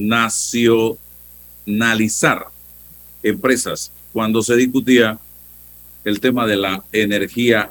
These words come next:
eléctrica. Imagínese usted el camino que esto está tomando en esa mesa.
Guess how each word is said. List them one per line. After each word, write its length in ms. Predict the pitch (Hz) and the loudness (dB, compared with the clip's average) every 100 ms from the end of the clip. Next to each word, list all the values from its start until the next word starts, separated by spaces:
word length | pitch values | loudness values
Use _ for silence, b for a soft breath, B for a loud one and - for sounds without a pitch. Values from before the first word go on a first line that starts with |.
| - | -6
eléctrica. 760 | 101 101 107 107 95 82 76 80 - - - - - | 0 2 2 0 -6 -6 -8 -12 -14 -20 -20 -16 -2
Imagínese 460 | 113 131 175 175 | 2 4 2 2
usted 380 | 139 196 165 151 - - - - - | 0 2 2 0 -8 -20 -20 -16 0
el 220 | 147 - | 2 4
camino 600 | 143 147 233 262 262 254 - - - - - - - - - - - - | 2 4 8 8 8 4 -6 -20 -20 -20 -20 -20 -20 -20 -20 -20 -20 -2
que 280 | 165 160 214 | 2 4 2
esto 240 | 220 190 | 0 -2
está 240 | 131 165 160 | -2 -4 -2
tomando 440 | 135 135 123 - - - - - - - - - - - - | -2 0 0 -4 -14 -20 -20 -20 -20 -20 -20 -20 -20 -18 -4
en 140 | 120 | 0
esa 200 | 139 139 | 0 0
mesa. 280 | 117 107 | 0 -2